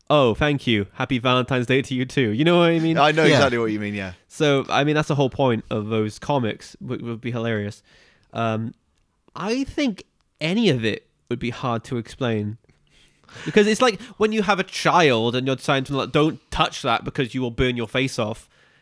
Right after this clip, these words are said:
Speaker 1: compared to this other thing which looks like it, which you can put your face on.
Speaker 3: Yeah.
Speaker 1: You know, it, it's weird stuff like that.
Speaker 3: So, like, well, like, as an example, I feel like they could figure out a kettle,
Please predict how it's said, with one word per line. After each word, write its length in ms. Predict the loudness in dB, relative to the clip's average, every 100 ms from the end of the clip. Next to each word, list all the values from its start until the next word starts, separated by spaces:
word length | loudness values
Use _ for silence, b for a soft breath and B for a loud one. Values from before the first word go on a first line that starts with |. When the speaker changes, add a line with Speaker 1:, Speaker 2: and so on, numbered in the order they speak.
| b
Speaker 1:
compared 360 | -2 0 0 0
to 60 | -2
this 100 | -2
other 160 | -2
thing 280 | -2 -2 -2
which 160 | -4 -4
looks 260 | -6 -4
like 300 | -2 -2 -2
it, 240 | -8 -8 _ _ _
which 140 | -10
you 80 | -10
can 380 | -6 -4 -4 -6
put 120 | -6
your 120 | -8
face 260 | -6 -8 -6
on. 80 | -4
Speaker 3:
Yeah. 140 | -4
Speaker 1:
You 80 | -4
know, 160 | -4 -4
it, 140 | -6
it's 200 | -12 -16 -14
weird 300 | -10 -10 -10
stuff 180 | -20 -20
like 80 | -16
that. 80 | -2
Speaker 3:
So, 120 | 0
like, 180 | 0 -2 -2
well, 140 | -2
like, 240 | -2 -6 -2
as 120 | -2
an 60 | 0
example, 320 | 0 0 0
I 80 | -2
feel 160 | -2 -4
like 160 | -2
they 100 | -4
could 160 | -4 -4
figure 260 | -4 -2
out 100 | -4 -6
a 40 |
kettle, 300 | -10 -10 -10